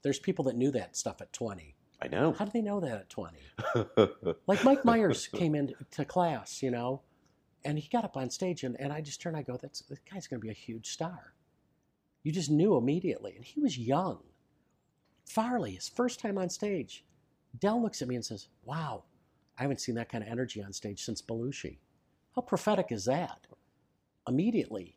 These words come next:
Speaker 1: knew, and they had the same trajectory,
Speaker 2: Yes, they
Speaker 1: you
Speaker 2: do.
Speaker 1: know?
Speaker 2: And the same age.
Speaker 1: Right.
Speaker 2: Or whatever
Speaker 1: Un-,
Speaker 2: it's gonna
Speaker 1: all
Speaker 2: be.
Speaker 1: of it. It's unbelievable, but I, I mean, why did it take me thirty years to figure that out?
Speaker 2: It took you the time that it
Speaker 1: That it
Speaker 2: took you.
Speaker 1: took, right.
Speaker 2: It took you the time that it took you. Um,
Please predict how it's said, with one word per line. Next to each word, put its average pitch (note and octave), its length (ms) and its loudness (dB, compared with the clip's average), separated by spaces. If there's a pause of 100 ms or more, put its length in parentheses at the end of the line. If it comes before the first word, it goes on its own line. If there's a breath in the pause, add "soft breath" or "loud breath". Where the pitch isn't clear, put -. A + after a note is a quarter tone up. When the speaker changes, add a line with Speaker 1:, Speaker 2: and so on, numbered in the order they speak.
(120)
Speaker 1:
knew, C3 420 6 (240)
and D3+ 100 4
they F#3+ 100 8
had D#3+ 120 8
the D3 60 2
same D#3 220 4
trajectory, D3+ 680 0 (200)
Speaker 2:
Yes, - 160 -8
they F2+ 80 0
Speaker 1:
you B2+ 100 6
Speaker 2:
do. C3+ 40 10
Speaker 1:
know? D#3 200 2 (840)
Speaker 2:
And G#2+ 100 2
the F#2 60 2
same F#2 300 0
age. F#2+ 460 0 (420)
Speaker 1:
Right. D3+ 220 4
Speaker 2:
Or F2+ 60 4
whatever F#2+ 200 8
Speaker 1:
Un-, F3 80 12
Speaker 2:
it's G3 80 4
gonna - 140 8
Speaker 1:
all A3 100 12
Speaker 2:
be. C4 60 10
Speaker 1:
of E3+ 80 6
it. - 80 -8 (500)
It's - 120 -2
unbelievable, F#3+ 720 6
but G#2+ 200 -10
I, C#3+ 140 -6
I D3+ 40 -2
mean, D#3 180 2
why D3 140 2
did D#3 100 -2
it D3 100 -2
take - 180 -2
me C#3 100 0
thirty A2+ 300 -2
years G2+ 260 -4
to G2+ 80 -8
figure F#2 260 -8
that F2+ 240 -14
out? - 140 -4
Speaker 2:
It A#2+ 120 2
took C3+ 180 4
you D#3+ 80 6
the D3+ 100 4
time B2 440 -2 (180)
that G#2 140 2
it G2 100 0
Speaker 1:
That C3+ 120 6
it C3 80 0
Speaker 2:
took E3 120 4
you. G#2+ 80 4
Speaker 1:
took, - 60 -12 (260)
right. G2+ 260 -2
Speaker 2:
It F#2 120 -8
took G#2 160 -6
you C3 60 0
the A2 80 -4
time G#2 220 -6
that G2 100 -4
it - 40 -20
took D2+ 220 -6
you. - 120 -6 (340 loud breath)
Um, F#2 360 2